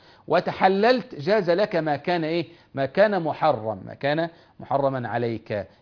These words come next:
يبقى بنقول إيه؟ يبقى يرد الحكم إلى ما كان، أو يرد الفعل، أو يرد الحكم إلى ما كان قبل هذا الإيه؟ هذا الحكم الذي ذكره الله عز وجل،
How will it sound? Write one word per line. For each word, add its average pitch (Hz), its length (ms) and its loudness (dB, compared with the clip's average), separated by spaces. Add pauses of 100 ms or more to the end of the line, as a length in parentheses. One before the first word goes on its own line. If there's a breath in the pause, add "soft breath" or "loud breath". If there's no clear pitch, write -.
(100)
يبقى 120 180 -4
بنقول 143 240 -2
إيه؟ 135 320 -2 (260 loud breath)
يبقى 123 420 -6
يرد 131 560 2 (600)
الحكم 151 560 -2
إلى 131 260 -2
ما 127 200 -4
كان، 175 340 0
أو 143 260 0
يرد 123 500 -2
الفعل، 117 580 -4 (100)
أو 113 240 -8
يرد 123 380 -2
الحكم 123 460 -10
إلى 123 200 -6
ما 120 120 -8
كان 151 220 -4
قبل 131 380 -4
هذا 131 320 -2
الإيه؟ 127 300 -4 (300 soft breath)
هذا 165 680 0
الحكم 139 460 -6
الذي 127 220 -6
ذكره 120 420 -6
الله 113 280 -4
عز 107 160 -10
وجل، 95 160 -14